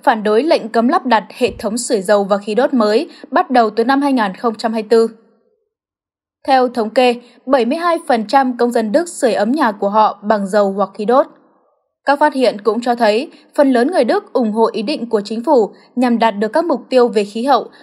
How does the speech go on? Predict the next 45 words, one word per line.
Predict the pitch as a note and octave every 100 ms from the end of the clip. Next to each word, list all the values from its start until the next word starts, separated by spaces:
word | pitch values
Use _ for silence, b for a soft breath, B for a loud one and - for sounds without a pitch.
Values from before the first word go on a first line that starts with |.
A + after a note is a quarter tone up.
| B
bằng | B3+ B3+
cách | F4+
chuyển | - C4+ G3+
sang | D4 C#4 C4
sử | A3
dụng | G3 A3 -
các | D#4
nguồn | D4+ G3
năng | G#3+ A3
lượng | G#3+ F#3+
tái | G#3 G#3
tạo. | B3+ A3 - _ _ _ _ _ _ _ -
Tuy | C4
nhiên, | A#3+ B3+ A#3 B B
các | F4 F4
bộ | C4 -
phận | C4 A#3
cư | D#4+
dân | D4+ D4 C4
nghèo | A3+ G3+ B B -
và | B3
công | A#3+ E4 D4+
dân | D#4 C#4 C4+
ở | G#3+
miền | G3+ G3
đông | F#3+ A3+
nước | A3+ C4+
Đức | D4+ F#4 b b b
lo | B3 A#3
ngại | A#3 G3+
các | G3 D4
biện | C#4+ A#3
pháp | E4 E4+
được | B3+ A3
đề | G3
xuất | F#3+ G3 - B B
sẽ | - C4+
đi | F4
kèm | F4 B3 G3+ F#3+
với | G#3
một | C#4+ G#3
mức | A#3 -
giá | A3+ G3+
đắt | A3 C4
đỏ. | A3+ G#3 F3+